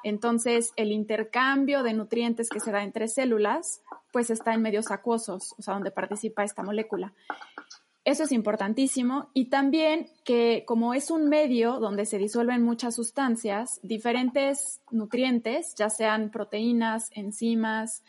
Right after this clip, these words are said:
eh, algunos ácidos nucleicos, también se activan, por así decirlo, en medios acuosos. O sea, cuando se, eh, juntan con el agua, por así decirlo, pueden funcionar de mejor forma o los podemos aprovechar o se pueden,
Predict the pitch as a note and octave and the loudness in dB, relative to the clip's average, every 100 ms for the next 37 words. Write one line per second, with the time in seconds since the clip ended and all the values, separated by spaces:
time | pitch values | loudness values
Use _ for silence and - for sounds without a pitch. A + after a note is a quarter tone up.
0 | - - - G#3 G#3 G#3 A3+ A3+ A3+ A3+ | -20 -20 -6 0 0 2 2 0 -2 -2
1 | G#3+ G#3+ G3 A#3 A#3 A3+ G#3+ A3+ G3+ A3 | -2 -2 -4 0 0 0 -4 -4 -2 2
2 | A#3 A3+ A3+ F#3 G#3+ - D4+ C4 A3+ C4+ | 2 2 -2 -2 -4 -2 0 2 2 0
3 | A#3 G#3 A3+ A3 A3+ A#3+ G#3+ A#3 A#3+ - | -2 -4 -2 -2 0 0 2 0 -2 -4
4 | G#3 G#3 G#3 G#3+ G#3 - A3 C#4+ B3 G#3 | -2 -2 0 0 0 -2 -2 0 -2 -4
5 | G3 G#3 F#3+ G#3+ G#3 G#3 - - G#3+ G3 | -6 -6 -4 -2 -2 -2 -4 -4 -2 -2
6 | G#3 _ - _ _ _ - A3+ G#3+ G#3 | -6 _ -20 _ _ _ -4 0 2 2
7 | G3+ - D4 D#4+ D#4 C4 D#4+ A#3 G#3+ G#3+ | -2 -2 2 4 4 2 2 2 4 6
8 | A#3+ B3 C#4 G3+ A3 A3+ A3+ B3 C4 G#3+ | 6 2 0 -2 0 0 0 2 2 2
9 | A3+ - - - - - - C4 B3 B3+ | 0 -2 -8 -20 -20 -12 2 4 4 2
10 | A#3+ A3+ G#3+ A3 A3 A3 G#3+ A#3+ A#3 C#4 | 2 0 0 0 0 0 -2 -2 -2 0
11 | C4 A#3 A#3+ A#3 G3+ G#3+ - G#3+ A3+ A3+ | 2 2 0 -2 -2 -2 0 0 2 0
12 | A3+ G#3 G3 G3+ C#4+ - A#3+ A#3+ A#3+ - | -2 -4 -4 -2 -2 2 4 4 2 -2
13 | G#3+ G3+ - - - A3 - G#3+ A3 A3 | -2 0 -2 -6 -12 -8 -2 0 2 0
14 | G3+ F#3 G#3 | -2 -4 -10